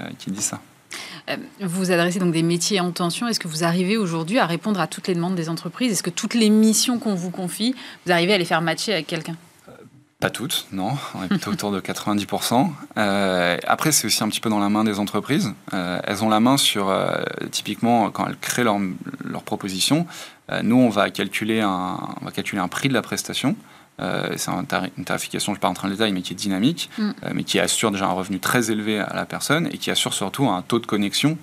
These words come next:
Speaker 1: on va dire, le, le fait de trouver quelqu'un qui soit le plus élevé possible. Les entreprises, elles ont la main pour l'augmenter, pas pour le baisser. Euh,
Speaker 2: Mhm.
Speaker 1: et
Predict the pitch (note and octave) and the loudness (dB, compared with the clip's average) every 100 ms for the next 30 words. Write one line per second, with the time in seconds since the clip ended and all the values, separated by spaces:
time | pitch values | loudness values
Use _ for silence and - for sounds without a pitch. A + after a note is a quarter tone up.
0 | - G2 A2+ C#3 E2 - - - G#2+ - | -6 -2 0 0 -2 -6 -6 -6 -6 -6
1 | F2+ - - C3 B2 G#2 G2 G#2+ G#2 G#2+ | -6 -6 0 2 2 -2 -4 -4 -2 -2
2 | G#2 - F#2 - - - - - - F#2 | -2 -4 -6 -10 -16 -16 -20 -12 -4 2
3 | A2 D3 A2 G2+ G2 - - G2 A2 D3 | 4 6 4 2 -2 -2 2 4 6 4
4 | D3 - F#2+ F#2+ A#2 A2+ A2+ A2 F#2+ - | 2 -6 -4 0 0 2 0 0 -8 -12
5 | _ G#2+ - G#2 G2 F#2+ - - - - | _ -6 -4 -2 -2 -4 -10 -12 -10 -10
6 | - - G2+ F#2+ F2+ E2+ B2 | -10 -4 2 2 2 0 -4